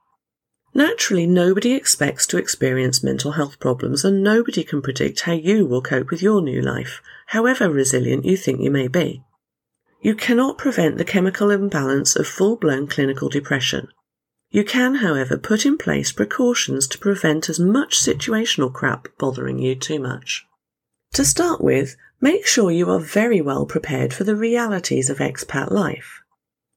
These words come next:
And that's me. That's me telling you all about this stuff. Yes, expat life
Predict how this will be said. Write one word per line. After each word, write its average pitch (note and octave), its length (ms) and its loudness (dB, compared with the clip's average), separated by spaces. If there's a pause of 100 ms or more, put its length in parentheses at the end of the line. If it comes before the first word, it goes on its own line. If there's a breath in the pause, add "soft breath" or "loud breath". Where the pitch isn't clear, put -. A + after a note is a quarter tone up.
(140)
And C4 180 4
that's - 260 -2
me. E3 440 0 (280)
That's - 220 -2
me G#3+ 300 2
telling G3+ 320 2
you F3+ 160 2
all G#3+ 120 2
about F#3 300 -2
this D3+ 180 0
stuff. - 380 -6 (580)
Yes, A3+ 460 0
expat A#3 480 -2
life E3 360 -2